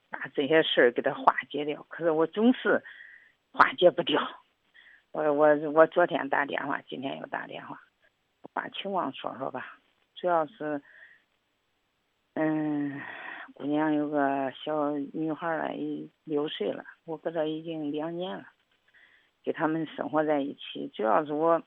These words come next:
纠结的是啥吧？哎呀，我对他们这个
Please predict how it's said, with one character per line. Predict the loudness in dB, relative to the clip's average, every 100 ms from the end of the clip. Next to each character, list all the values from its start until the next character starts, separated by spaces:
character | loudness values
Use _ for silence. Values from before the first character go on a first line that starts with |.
| -10 -14 -16 -20 _ _ -2
纠 | 0
结 | 2 4
的 | 4 2
是 | 2
啥 | 4 4
吧？ | 4 2 2 -4 -18 -20 _ -8
哎 | -4
呀， | -4 -4
我 | -6
对 | -4 -6
他 | -6 -6
们 | -6 -6
这 | -4
个 | 0 0